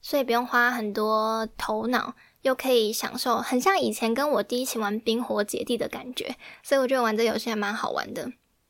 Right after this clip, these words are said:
但结果玩一玩之后呢，就想说好想再玩一下别的游戏看看哦。结果后来呢，就买了最近，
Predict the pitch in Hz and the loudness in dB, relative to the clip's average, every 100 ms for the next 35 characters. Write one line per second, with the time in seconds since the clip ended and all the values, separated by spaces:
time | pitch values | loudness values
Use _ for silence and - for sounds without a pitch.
0 | _ _ _ - _ - 277 254 226 226 | _ _ _ -20 _ -2 4 6 6 4
1 | 247 214 226 262 294 277 254 254 - - | 2 0 -2 -4 -2 -2 -2 -4 -12 -20
2 | _ 339 277 247 262 269 254 262 214 269 | _ -4 -2 2 0 0 0 0 2 2
3 | 247 220 285 269 202 208 196 - 240 247 | 0 0 -2 0 0 0 0 -2 -4 -4
4 | 233 247 - - - - - _ - - | -2 -4 -4 -10 -12 -20 -20 _ -12 0
5 | 320 330 339 285 226 233 233 294 240 226 | 2 4 4 4 4 4 4 4 4 0
6 | - - 123 - - 247 233 226 - | 0 -2 -4 0 4 4 4 0 -2